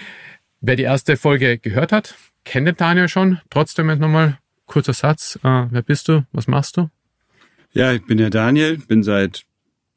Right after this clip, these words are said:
Speaker 2: elf Jahren bei V D, immer schon in der I T, unterschiedliche Rollen,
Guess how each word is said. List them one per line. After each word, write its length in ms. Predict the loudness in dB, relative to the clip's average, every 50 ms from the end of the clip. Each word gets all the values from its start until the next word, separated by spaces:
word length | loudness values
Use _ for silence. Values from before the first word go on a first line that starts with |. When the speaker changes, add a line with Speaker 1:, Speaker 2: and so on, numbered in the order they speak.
| _ _
Speaker 2:
elf 240 | 0 0 0 0 0
Jahren 260 | -2 0 0 0 0
bei 180 | 0 0 -2 -2
V 200 | -2 -2 -2 -2
D, 260 | 0 2 0 0 0
immer 180 | 0 0 -2
schon 200 | -2 -2 -2 -2
in 60 | -2 -2
der 200 | -2 -2 -4 -4
I 60 | -6
T, 220 | -2 0 0 0 0
unterschiedliche 600 | -4 -6 -6 -8 -8 -8 -8 -10 -10 -8 -8 -4
Rollen, 340 | -2 0 0 2 2 0